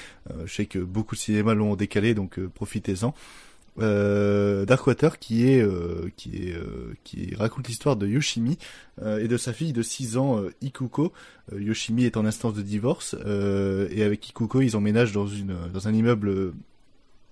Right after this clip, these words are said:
de, de, de, de la banlieue de Tokyo, euh, et quand elle tente de s'acclimater à la nouvelle vie, euh, à, à leur nouvelle vie, euh, il y a des phénomènes mystérieux qui, qui vont se produire,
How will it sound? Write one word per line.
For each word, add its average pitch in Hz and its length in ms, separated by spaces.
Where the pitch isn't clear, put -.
de, 95 340
de, 101 140
de, 101 300
de 104 100
la 104 140
banlieue 127 240
de - 40
Tokyo, 131 400
euh, 107 540
et 117 100
quand 151 260
elle 131 120
tente 165 200
de 131 120
s'acclimater 139 840
à 101 280
la 101 140
nouvelle 104 280
vie, 117 320
euh, 85 320
à, - 280
à - 180
leur 110 140
nouvelle 107 240
vie, 131 160
euh, 101 240
il 101 60
y 101 40
a 98 40
des 107 100
phénomènes 135 640
mystérieux 127 560
qui, 104 320
qui - 140
vont 123 80
se - 80
produire, 117 420